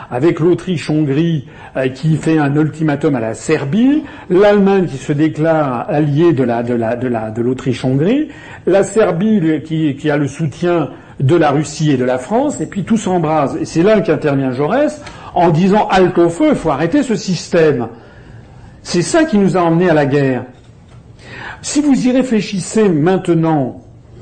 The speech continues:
<clears throat> comme le dit, vous savez, il y a un, il y a un, il y a un dicton que je vous invite à méditer, il y a un dicton qui dit, « L'histoire ne se répète jamais, elle bégaye tout le temps. » Oui, il y a pas tellement, il y a moins de menaces de guerre franco-allemande maintenant,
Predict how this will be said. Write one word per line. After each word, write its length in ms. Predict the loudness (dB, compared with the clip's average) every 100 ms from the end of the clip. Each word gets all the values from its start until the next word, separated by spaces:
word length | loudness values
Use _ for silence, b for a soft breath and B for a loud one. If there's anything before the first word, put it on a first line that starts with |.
| -20 -10
<clears throat> 680 | -8 -6 -8 -12 -18 -14 -2
comme 200 | 2 4
le 100 | 2
dit, 200 | 4 2
vous 120 | 2
savez, 220 | 2 2
il 60 | 2
y 40 |
a 80 | 2
un, 120 | 2
il 60 | 2
y 40 |
a 60 | 0
un, 40 |
il 80 | 0
y 20 |
a 40 |
un 40 | -2
dicton 300 | -2 -2 -2
que 100 | 0
je 60 |
vous 200 | -2 -2
invite 260 | -2 -2 -2
à 80 | 0
méditer, 440 | 0 -2 -2 0
il 140 | 0 -2
y 40 |
a 40 |
un 40 | -4
dicton 320 | -4 -2 -4
qui 160 | -4 -2
dit, « 300 | 0 0 0
L'histoire 720 | -2 0 -2 -4 -2 0 0
ne 80 | -2
se 160 | -4 -2
répète 360 | -2 -2 -2
jamais, 300 | 0 -2 0 -2
elle 140 | -2
bégaye 420 | 0 2 2 0
tout 120 | -4
le 80 | -4
temps. » 400 | -2 0 0 -2 -14 B B B B B B B B B
Oui, 280 | 2 4 6
il 40 | 4
y 60 |
a 40 | 4
pas 160 | 2
tellement, 540 | 2 2 2 2 4 2
il 60 |
y 60 | 0
a 80 | 0
moins 300 | 2 4 4
de 100 | 2
menaces 480 | 2 2 0 0 -4
de 80 | -4
guerre 260 | 0 -2
franco-allemande 840 | -2 -6 -2 -2 -2 -2 -2 -4 -4
maintenant, 560 | -6 -2 -2 0 -2